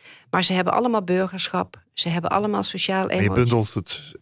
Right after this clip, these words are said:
Speaker 2: wel, als het ware.
Speaker 1: Nou, ze kunnen dit gebruiken voor de vakken die ze al geven. Eh, dus wij willen ze eigenlijk faciliteren daarin, zo zou je het kunnen noemen. En als het gaat om de pilot, dan hebben we ook meegenomen de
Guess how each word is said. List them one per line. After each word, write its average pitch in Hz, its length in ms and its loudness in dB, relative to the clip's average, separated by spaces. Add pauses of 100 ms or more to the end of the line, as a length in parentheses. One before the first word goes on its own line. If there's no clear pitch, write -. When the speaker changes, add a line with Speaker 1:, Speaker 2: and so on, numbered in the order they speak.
Speaker 2:
wel, 90 460 -2
als - 120 -12
het - 80 -10
ware. 80 380 -8
Speaker 1:
Nou, 220 140 2
ze 226 100 0
kunnen 262 220 2
dit 233 140 0
gebruiken 220 540 0
voor 220 120 2
de 202 80 4
vakken 247 300 0
die 233 120 0
ze 226 120 4
al 190 120 2
geven. 185 640 -2
Eh, 180 140 -4
dus 196 200 0
wij 196 140 0
willen 208 160 0
ze 190 100 -2
eigenlijk 190 340 -2
faciliteren 196 800 -2
daarin, 151 420 -2
zo 175 140 -4
zou 170 160 -2
je 175 60 -2
het 175 80 -8
kunnen 170 280 -6
noemen. 185 280 -8 (840)
En 208 280 0
als - 140 0
het - 100 -6
gaat 202 220 0
om 190 120 -2
de 170 80 -2
pilot, 240 560 -2
dan 202 140 0
hebben 196 220 -2
we 170 60 -2
ook 247 220 0
meegenomen 185 720 0
de 165 640 0